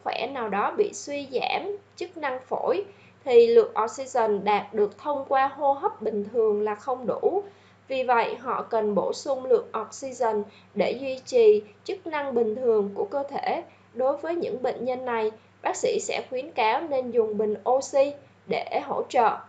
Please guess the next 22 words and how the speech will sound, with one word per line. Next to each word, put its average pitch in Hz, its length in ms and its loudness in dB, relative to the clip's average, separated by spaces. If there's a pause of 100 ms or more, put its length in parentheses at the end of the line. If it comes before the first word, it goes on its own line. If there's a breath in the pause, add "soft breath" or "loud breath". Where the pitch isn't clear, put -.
(520)
Oxy 285 380 2
sẽ - 300 -2
được 247 200 4
nén 233 340 2
trong 277 260 -2
các 330 220 -6
loại 277 180 -2
bình 220 240 0
hai 254 340 -4
lít, 302 160 -2 (320)
năm 226 300 -2
lít 440 120 4 (160)
hoặc - 200 -16
tám 247 280 0
lít, 440 120 2 (140)
vân 247 160 -4
vân, 262 180 4 (400 loud breath)
ở - 240 2
áp - 160 2
suất - 300 -6
nhất 349 180 -4
định. 254 160 2